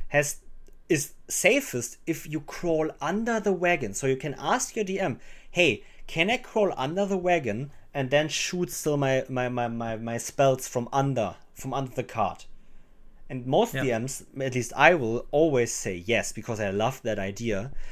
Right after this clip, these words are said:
Speaker 1: of
Speaker 2: Yeah, and you would get three quarters cover
Speaker 1: three
Speaker 2: most
Speaker 1: quarters
Speaker 2: of the time.
Speaker 1: cover. You, you are prone, obviously, so if you get hit, you are very easy to hit.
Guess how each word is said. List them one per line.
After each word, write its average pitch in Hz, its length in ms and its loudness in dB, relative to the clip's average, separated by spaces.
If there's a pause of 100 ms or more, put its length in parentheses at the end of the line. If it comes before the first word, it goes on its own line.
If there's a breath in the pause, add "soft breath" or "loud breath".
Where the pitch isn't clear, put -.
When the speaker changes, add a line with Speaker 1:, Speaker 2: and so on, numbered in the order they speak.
(220 loud breath)
Speaker 1:
of 120 120 4
Speaker 2:
Yeah, - 180 -6
and - 120 -8
you 120 100 -2
would 123 160 -2
get - 320 -4
three 127 220 -10
quarters 123 400 -8
cover 139 300 -6 (400)
Speaker 1:
three 143 220 -2
Speaker 2:
most 143 100 -8
Speaker 1:
quarters 131 340 2
Speaker 2:
of - 80 -8
the 208 80 6
time. 220 100 8
Speaker 1:
cover. 202 220 4
You, 170 220 2
you 165 140 6
are 123 120 8
prone, 160 440 6
obviously, 165 760 2
so 131 180 -4
if 135 240 -6
you 120 140 -8
get 156 240 6
hit, 180 260 -2
you 120 140 2
are 104 240 2 (380)
very 110 260 4
easy 208 320 0
to 185 200 0
hit. 180 320 0